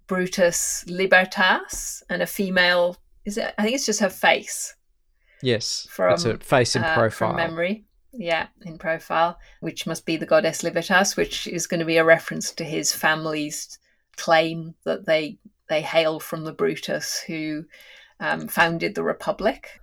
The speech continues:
Speaker 1: in the sixth century B C E. So, you know, this is something that Brutus plays on,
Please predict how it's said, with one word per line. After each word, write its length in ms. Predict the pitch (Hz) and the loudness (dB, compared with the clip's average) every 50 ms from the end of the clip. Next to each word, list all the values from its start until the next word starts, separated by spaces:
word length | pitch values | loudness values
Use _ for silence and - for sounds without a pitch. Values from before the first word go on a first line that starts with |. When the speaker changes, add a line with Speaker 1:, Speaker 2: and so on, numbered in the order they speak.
| - - | -10 -8
Speaker 1:
in 120 | 165 165 | -6 -6
the 60 | 160 - | -6 -6
sixth 260 | - 190 - - - | -8 -6 -6 -2 0
century 340 | 165 160 160 - - 165 - | 0 0 0 -2 -6 -6 -6
B 140 | - 156 160 | -4 -6 -6
C 160 | - - - | -6 -6 -6
E. 280 | - - 214 254 - - - - - | -2 0 -2 -2 -2 -6 -12 -12 -2
So, 380 | - 190 180 175 175 175 165 - - - - - - | 4 6 8 8 8 6 4 0 -4 -10 -18 -14 -6
you 140 | - 175 165 | -4 -2 0
know, 120 | 156 160 156 | 0 0 0
this 260 | 156 180 170 - - | 0 0 0 0 0
is 100 | 170 - | 0 2
something 380 | - 170 165 170 170 165 160 | 2 2 2 0 -2 -2 0
that 140 | 165 - 185 | -2 -2 0
Brutus 440 | - 175 170 165 170 165 151 - - | 0 0 0 0 0 -2 -2 -4 -6
plays 480 | - - - 170 160 165 165 165 165 170 | -4 2 4 6 6 6 4 4 4 4
on, 420 | 165 160 160 156 156 156 160 | 4 4 4 2 -2 -6 -12